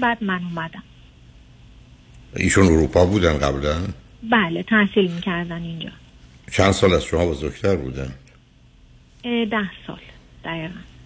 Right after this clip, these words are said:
Speaker 2: اوکی. بنابراین وقتی دوازده سال قبل شما جدا شدید، بچه‌ها با کی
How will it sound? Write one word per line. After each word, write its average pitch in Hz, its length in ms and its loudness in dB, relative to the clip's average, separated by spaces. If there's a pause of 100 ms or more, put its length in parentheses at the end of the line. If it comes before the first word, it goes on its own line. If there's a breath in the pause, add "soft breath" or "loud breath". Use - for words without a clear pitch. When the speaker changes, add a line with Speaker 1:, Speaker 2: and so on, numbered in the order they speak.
(680)
Speaker 2:
اوکی. - 340 -4 (760 loud breath)
بنابراین 90 460 6
وقتی 98 260 0
دوازده 78 500 0
سال 85 260 0
قبل 78 240 -4
شما 78 260 -2
جدا 73 320 -2
شدید، 90 340 -2
بچه‌ها 78 420 -2
با 80 180 -4
کی 90 380 -6